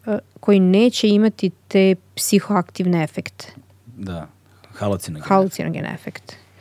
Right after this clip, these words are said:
Speaker 1: A,
Speaker 2: Da, čuo sam nešto o tome, ali stvarno ne znam ništa.
Speaker 1: I, ovaj, n-, nisam sigurna koliko to dobro i mislim, to, to će onda naravno koštati i tako dalje, i tako dalje.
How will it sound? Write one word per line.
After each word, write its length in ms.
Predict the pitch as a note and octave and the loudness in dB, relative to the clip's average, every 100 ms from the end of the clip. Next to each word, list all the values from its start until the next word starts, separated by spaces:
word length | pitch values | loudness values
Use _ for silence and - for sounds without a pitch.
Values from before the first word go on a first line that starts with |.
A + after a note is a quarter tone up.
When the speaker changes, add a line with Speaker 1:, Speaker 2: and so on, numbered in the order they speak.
| - - - - _ | -20 -20 -20 -20 _
Speaker 1:
A, 320 | F3 F3 E3+ - _ | 0 2 0 -4 _
Speaker 2:
Da, 120 | - | -12
čuo 200 | B2 F3 | -4 -2
sam 140 | C3 G2+ | -2 0
nešto 240 | F#2+ - | -2 -4
o 20 | |
tome, 240 | E2+ G2 F2 | -4 -2 -2
ali 260 | E2+ E2+ | -2 -6
stvarno 260 | D#2+ - A#2 | -8 -6 -4
ne 100 | D#2+ | -4
znam 140 | D2 | -6
ništa. 180 | D3 F3 | -4 2
Speaker 1:
I, 340 | G#3+ A3+ A3+ A3 | 4 6 6 6
ovaj, 600 | G#3 G3+ G3+ G#3 G#3 G#3 _ _ - - - - - - G3+ | 4 2 2 2 2 2 _ _ -20 -20 -20 -20 -20 -14 -4
n-, 840 | F#3 F#3+ F#3 F#3+ F#3+ F#3 F#3 F#3+ | -2 0 0 0 0 0 0 0
nisam 300 | F#3+ G3 - | 2 0 -2
sigurna 340 | - G3+ F#3+ F3+ | -2 0 0 0
koliko 240 | F#3 - | 0 0
to 120 | - | 0
dobro 220 | F#3 G3 | 2 2
i 40 | F3+ - | 0 -2
mislim, 280 | F#3 F#3 F3+ | -4 -4 -4
to, 200 | - F3 | -4 -6
to 200 | F3 F3 | -6 -10
će 120 | - | -10
onda 120 | - | -10
naravno 320 | C#3+ C#3+ - - | -8 -8 -10 -8
koštati 760 | - F#3 F#3 - F#3+ - - F#3+ F#3+ F#3 | -2 0 0 -2 -4 -4 0 2 2 0
i 60 | |
tako 280 | F3+ - - | -2 -10 -8
dalje, 220 | F#3+ E3+ | -4 -4
i 40 | F3+ | -6
tako 220 | - - | -12 -10
dalje. 420 | E3+ D#3+ E3+ F#3 | -8 -6 -6 -6